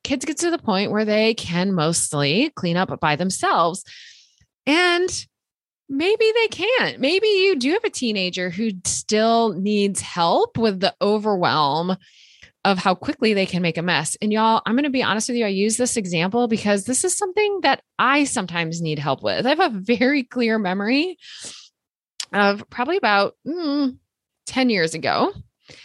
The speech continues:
taking my home office and literally taking everything out of it and putting it into the living room that it was adjoining t-, to. And my husband had to scaffold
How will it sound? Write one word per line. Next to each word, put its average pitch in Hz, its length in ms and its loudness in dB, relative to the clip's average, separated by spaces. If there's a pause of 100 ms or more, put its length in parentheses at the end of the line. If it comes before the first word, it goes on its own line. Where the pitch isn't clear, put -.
(920)
taking 359 500 0
my 262 200 4
home 202 280 0
office 156 640 -2
and 196 220 -2
literally 320 420 0
taking 196 480 -4 (140)
everything 320 880 0
out 160 220 4
of 135 120 0
it 135 340 0
and 170 120 -2
putting 170 240 -2
it 233 160 0
into 190 340 -2
the 247 140 2
living 156 360 0
room 139 300 2
that 139 220 2
it 175 60 0
was 185 240 -2 (180)
adjoining 156 600 0
t-, - 100 -18 (360)
to. 156 400 -2 (720)
And 220 200 2
my 226 180 2
husband 311 420 0
had 208 360 0
to - 200 0
scaffold 180 720 0